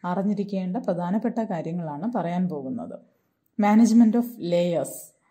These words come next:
ആണ് നമ്മളിന്ന് നോക്കുന്നത്. പതിനെട്ടാഴ്ച പ്രായമായ ഗ്രോവേഴ്സിനെ നമ്മൾ ലെയർ ഷെഡുകളിലോട്ട്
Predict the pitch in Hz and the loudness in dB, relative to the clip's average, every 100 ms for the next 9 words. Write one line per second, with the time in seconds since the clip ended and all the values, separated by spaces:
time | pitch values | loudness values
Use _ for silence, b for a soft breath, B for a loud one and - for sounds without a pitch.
0 | _ - 160 165 233 - - - 175 160 | _ -10 -6 -2 -2 -2 -10 -8 -6 -4
1 | 156 262 220 131 139 127 - - _ _ | 2 6 6 4 -6 -8 -10 -16 _ _
2 | _ _ _ _ _ _ _ _ _ _ | _ _ _ _ _ _ _ _ _ _
3 | _ _ _ _ _ _ _ - 214 226 | _ _ _ _ _ _ _ -2 2 8
4 | 247 254 247 240 247 240 202 190 202 180 | 8 8 4 4 2 2 0 0 0 -2
5 | 160 170 180 262 - - 185 214 202 196 | -4 -6 -4 -4 -6 -4 2 4 4 4
6 | 202 202 156 147 247 B B B B B | 2 0 -8 -4 -6 B B B B B
7 | _ _ - 208 214 208 202 - - _ | _ _ -2 4 4 4 0 -6 -18 _
8 | _ _ _ _ _ - 240 240 254 262 | _ _ _ _ _ 0 4 6 6 6
9 | 247 247 - 233 196 180 269 262 220 165 | 4 -2 -4 -2 0 0 4 6 4 2
10 | 156 - | -6 -4